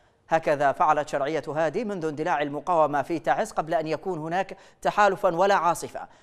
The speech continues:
مرورا بحركة المقاومة الشعبية في إب التي دشنتها بعدان بقيادة الشهيد نايف الجماعي، ومن بعدها مقاومة الزرانيق في أغسطس وسبتمبر ألفين وخمسة عشر، ثم مقاومة البيضاء فعتمة وحزم العدين والشعاور،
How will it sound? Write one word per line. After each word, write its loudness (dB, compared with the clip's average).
مرورا 0
بحركة -2
المقاومة 0
الشعبية -4
في -4
إب -4
التي -4
دشنتها -4
بعدان -2
بقيادة -4
الشهيد -8
نايف -4
الجماعي، -4
ومن 0
بعدها 0
مقاومة 0
الزرانيق -4
في 0
أغسطس -2
وسبتمبر -2
ألفين -4
وخمسة -2
عشر، 0
ثم -4
مقاومة 2
البيضاء -2
فعتمة -2
وحزم -4
العدين -4
والشعاور، -2